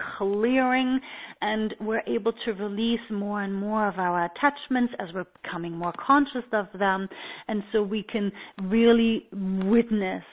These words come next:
more of the oneness, more of the light orchestrating for us throughout the days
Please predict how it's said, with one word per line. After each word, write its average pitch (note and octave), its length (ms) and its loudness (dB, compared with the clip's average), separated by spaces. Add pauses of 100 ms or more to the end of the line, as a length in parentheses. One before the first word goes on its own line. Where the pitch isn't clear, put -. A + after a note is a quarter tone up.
(920)
more F#3 600 2 (100)
of E3+ 180 -6 (120)
the E3 80 -6
oneness, D#3 560 -4
more G#3 500 4
of F3 220 0
the F3 80 4
light E3 500 -2 (160)
orchestrating E3 1160 -6 (520)
for F3+ 200 8 (120)
us E3 260 -2 (840)
throughout F3+ 380 2
the E3 60 -6
days D#3+ 520 0